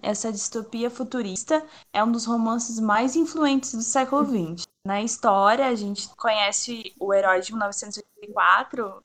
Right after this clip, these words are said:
e esse herói bem entre aspas, né? Que é o, o Wilson. Ele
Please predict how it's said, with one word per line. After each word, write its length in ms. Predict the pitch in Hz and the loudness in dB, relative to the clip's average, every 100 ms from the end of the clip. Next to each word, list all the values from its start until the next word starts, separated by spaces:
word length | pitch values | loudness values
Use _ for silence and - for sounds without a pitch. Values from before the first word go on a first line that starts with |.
| _ | _
e 140 | 196 214 | -4 2
esse 260 | 233 220 | 2 2
herói 280 | 220 202 190 | 0 2 0
bem 300 | 190 175 214 | 0 -2 -2
entre 220 | 220 214 | -2 -2
aspas, 560 | 190 175 196 240 - 226 | 0 2 2 -2 -6 -6
né? 260 | 202 190 226 _ _ _ _ _ _ | -6 -8 -10 _ _ _ _ _ _
Que 120 | - | -2
é 200 | 226 208 214 | 4 6 4
o, 300 | 220 214 208 - | 2 -4 -6 -8
o 180 | 196 185 | -8 -6
Wilson. 760 | 202 214 240 156 - 143 - - - - _ _ | -4 -2 -2 -2 -4 -6 -8 -14 -16 -16 _ _
Ele 720 | - 202 214 220 220 226 226 | -4 -4 -4 -4 -4 -4 -4